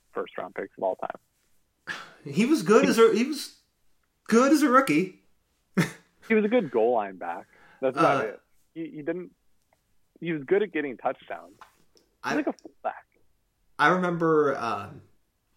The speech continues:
Speaker 2: there was, <laughs> there was some friction when Jim Brown came out and publicly said that Trent Richardson wasn't good, and people were like, "What are you talking about?" Uh, well, Jim Brown was right. Um, <laughs>
Speaker 1: Jim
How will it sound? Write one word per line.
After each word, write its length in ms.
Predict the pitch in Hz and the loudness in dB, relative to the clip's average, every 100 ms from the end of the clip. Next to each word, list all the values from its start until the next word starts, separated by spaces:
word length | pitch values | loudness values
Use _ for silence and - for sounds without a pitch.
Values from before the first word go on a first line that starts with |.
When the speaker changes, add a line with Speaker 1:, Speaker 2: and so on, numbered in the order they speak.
| _ _ _ _ _ | _ _ _ _ _
Speaker 2:
there 120 | - 147 | 2 4
was, 280 | 143 - 190 165 - | 2 -2 0 0 0
<laughs> 80 | |
there 120 | - 180 | 6 6
was 160 | 170 | 6
some 140 | 175 143 | 4 -2
friction 440 | - 170 165 135 | 4 4 4 -4
when 160 | 120 123 | -4 -2
Jim 240 | 131 135 | -2 0
Brown 300 | 127 123 127 | 2 2 0
came 160 | 117 113 | -2 -2
out 100 | 110 | -2
and 60 | 104 | -4
publicly 320 | 123 110 110 | -12 -10 -10
said 280 | - 120 113 | -6 -6 -6
that 100 | 92 | -8
Trent 220 | - 113 | -6 -6
Richardson 400 | 110 107 92 107 | -6 -10 -14 -12
wasn't 240 | 101 98 | -10 -12
good, 240 | 95 98 90 | -10 -10 -10
and 160 | 85 | -12
people 240 | 82 101 92 | -14 -14 -12
were 140 | 92 | -12
like, 220 | 92 101 | -10 -8
"What 100 | 151 | -4
are 40 | 196 | -2
you 60 | 214 | -2
talking 340 | 170 180 143 | -2 -2 -4
about?" 340 | 113 92 - _ _ _ _ _ _ _ _ _ _ 98 | -4 -6 -10 _ _ _ _ _ _ _ _ _ _ -18
Uh, 100 | 95 - | -16 -16
well, 140 | 120 | -18
Jim 180 | 92 135 | -14 -10
Brown 220 | 151 143 | -8 -8
was 100 | 131 | -8
right. 300 | 113 95 101 - _ _ | -8 -8 -10 -14 _ _
Um, 320 | 90 87 92 95 | -18 -16 -16 -12
<laughs> 60 | |
Speaker 1:
Jim 100 | - | -2